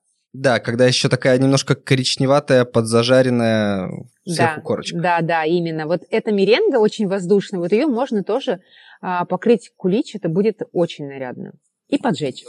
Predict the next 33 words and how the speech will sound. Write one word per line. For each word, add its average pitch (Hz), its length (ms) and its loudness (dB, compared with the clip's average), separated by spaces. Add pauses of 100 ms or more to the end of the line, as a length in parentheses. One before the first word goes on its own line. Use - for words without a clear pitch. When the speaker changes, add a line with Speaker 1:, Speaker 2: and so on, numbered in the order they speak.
(120)
Speaker 1:
<laughs> - 140 -4
Да, 110 200 2
давайте 135 260 4
перед 139 160 2
тем, 156 140 4
как 131 140 0
мы 135 100 2
все-таки - 300 -2
начнем 120 400 0
есть 127 200 0
кулич, 113 440 -2
как - 200 0
его 175 120 0
правильно 139 360 0
достать? 104 480 -4
У 98 40 -4
меня 131 220 0
была 139 180 2
проблема, 156 560 0
когда 120 360 -2
я 110 160 -2
пытался 107 480 -6
уже 98 160 -6
в 101 80 -2
осознанном 180 460 2
возрасте 147 380 0
готовить 120 460 -2
или 104 120 -6
когда 104 460 0 (340)
в 113 60 -8
детстве 117 360 2
готовила 110 420 0
мама, 175 420 0